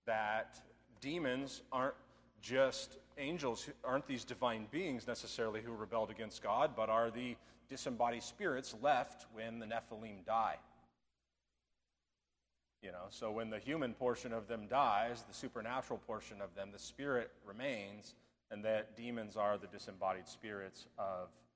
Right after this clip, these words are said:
the dead Nephilim. It's not really that outrageous, you know. Um, and, and the reason it's not out, that outrageous, at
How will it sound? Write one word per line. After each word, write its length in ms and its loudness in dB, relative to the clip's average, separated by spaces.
the 80 -8
dead 220 -2
Nephilim. 420 -12
It's 100 -12
not 240 2
really 220 2
that 180 2
outrageous, 680 -4
you 60 -12
know. 880 -12
Um, 240 0
and, 300 -10
and 80 -8
the 60 -8
reason 260 -6
it's 120 -10
not 160 0
out, 280 0
that 100 0
outrageous, 480 -2
at 80 -12